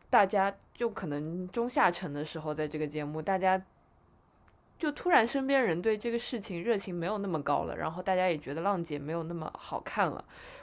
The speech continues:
我，我很好奇，一个是你们节目组是否收到这样的反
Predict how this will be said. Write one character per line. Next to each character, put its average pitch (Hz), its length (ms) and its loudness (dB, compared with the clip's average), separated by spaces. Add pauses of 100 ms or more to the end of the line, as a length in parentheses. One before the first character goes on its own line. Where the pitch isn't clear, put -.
我， 147 260 6
我 151 380 2
很 - 180 -6
好 208 220 2
奇， 165 180 -4
一 151 80 0
个 214 140 2
是 214 320 -4
你 147 160 -4
们 143 260 -6
节 156 140 0
目 220 140 -4
组 147 200 0
是 165 200 -4
否 160 180 -2
收 156 180 -4
到 147 160 0
这 160 140 -4
样 151 100 -2
的 143 80 -8
反 - 240 -6